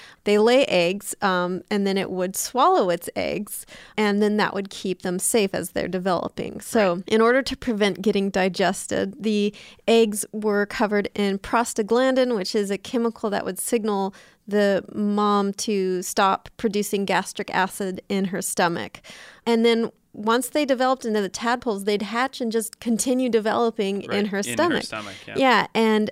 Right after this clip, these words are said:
Speaker 1: uh, the, their gills were covered in mucus that would protect them from stomach acid. But to be frank, we don't know everything about how this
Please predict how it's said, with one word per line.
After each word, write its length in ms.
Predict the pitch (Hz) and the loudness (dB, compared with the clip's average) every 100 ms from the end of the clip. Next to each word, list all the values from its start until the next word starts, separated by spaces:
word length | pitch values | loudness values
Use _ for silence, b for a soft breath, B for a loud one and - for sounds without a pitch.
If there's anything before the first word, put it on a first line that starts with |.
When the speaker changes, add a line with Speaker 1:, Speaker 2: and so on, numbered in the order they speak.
| - | 0
Speaker 1:
uh, 340 | 214 208 196 | 2 2 2
the, 380 | 190 226 214 202 | -2 -2 0 0
their 220 | - 220 208 | 0 0 2
gills 420 | 220 254 254 240 | 4 4 2 0
were 160 | 220 | -6
covered 480 | 214 - 240 220 202 - | -6 -4 -2 -2 -2 -4
in 500 | 208 196 190 185 - | -4 -2 -2 -6 -8
mucus 600 | 196 226 277 294 302 285 - | -6 -4 -2 0 0 0 0
that 220 | 202 - | -2 0
would 220 | 202 190 | -2 -4
protect 460 | - 214 - 220 - | -6 -6 -4 -6 -2
them 300 | 214 202 196 | -2 -2 -4
from 200 | - 196 | -4 -6
stomach 400 | - 208 208 208 | -2 -2 -2 0
acid. 320 | 208 208 208 | -2 -2 -2
But 260 | 214 - - | -2 -2 -6
to 100 | 269 | -4
be 220 | 226 269 | -2 -4
frank, 380 | 262 294 311 - | -2 -2 -4 -6
we 220 | - 240 | -6 -2
don't 220 | 247 247 - | 0 0 2
know 160 | 226 | 2
everything 420 | 220 208 214 220 208 | 2 0 -2 -2 -4
about 360 | 190 175 220 | 0 0 0
how 300 | - 202 202 | 0 0 2
this 360 | 190 196 - | 0 -6 -8